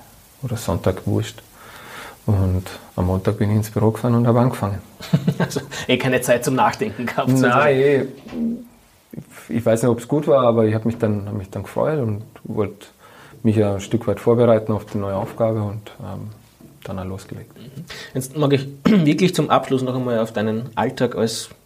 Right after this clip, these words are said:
Speaker 2: zumindest in Österreich anerkannter Superstar zu sprechen kommen, weil Steffen ja Hoffmann, Hoffmann ja auch dafür bekannt war, dass er mit dem U-Bahn zur Training, zum Training gefahren ist. Jetzt hast du auch gesagt, du bist mit deinen Kindern zum Arzt gegangen.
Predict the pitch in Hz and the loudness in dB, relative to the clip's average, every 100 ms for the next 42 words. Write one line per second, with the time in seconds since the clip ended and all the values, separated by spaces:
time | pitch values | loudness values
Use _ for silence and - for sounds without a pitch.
0 | - 113 120 117 107 80 143 123 113 110 | -10 -6 -4 -4 -4 -4 -4 -2 -4 -4
1 | - - - - - - - 127 127 123 | -14 -20 -20 -20 -20 -16 -4 0 2 2
2 | 123 123 165 156 143 123 123 135 139 - | 0 0 0 2 2 4 2 2 -2 0
3 | 123 - 156 - 151 170 - - 123 147 | 0 0 -2 0 2 2 -2 -4 2 4
4 | 202 208 196 185 156 175 190 147 170 - | 4 4 6 6 6 4 2 4 4 4
5 | 185 170 113 139 - 180 - 175 175 151 | 4 4 4 4 4 0 0 0 -2 -2
6 | 139 147 156 156 160 160 170 147 143 151 | -2 0 2 2 2 -2 -4 -2 0 0
7 | 151 170 151 135 110 110 - 143 139 139 | 0 0 4 4 4 -2 -6 -6 2 2
8 | 110 101 98 98 87 82 - 85 - - | 4 2 -2 -2 -2 -2 -8 -12 -16 -16
9 | - - - 127 131 139 135 135 135 131 | -14 -14 -12 -4 0 4 4 4 2 2
10 | 139 139 135 123 123 123 139 120 117 - | 0 -2 0 0 0 0 0 0 0 0
11 | - 131 160 151 147 165 | 0 -2 -2 2 2 2